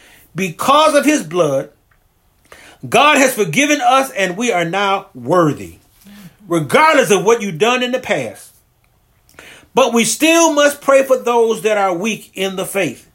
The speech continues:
so they may receive and turn as we have. Now let us learn a little more about who he is and what he has done that makes us worthy.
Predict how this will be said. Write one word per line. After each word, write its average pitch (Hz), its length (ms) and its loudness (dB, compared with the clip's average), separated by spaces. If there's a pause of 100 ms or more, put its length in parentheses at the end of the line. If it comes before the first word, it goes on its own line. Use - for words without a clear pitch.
(680)
so 202 220 2
they 262 380 0
may 208 200 0
receive 214 640 0
and 190 220 -6
turn 196 420 -2
as 180 220 0
we 175 180 -8
have. 131 280 -8 (1080)
Now 254 160 2
let 320 140 6
us 311 120 0
learn 269 280 4
a 240 40 0
little 247 160 2
more 220 340 0
about 180 520 -2 (680)
who 262 200 0
he 185 400 -2
is - 300 -20 (640)
and 185 180 0
what 262 140 4
he 254 140 2
has 196 160 0
done 170 480 0 (240)
that 175 160 0
makes 202 220 0
us 160 120 0
worthy. 139 400 -2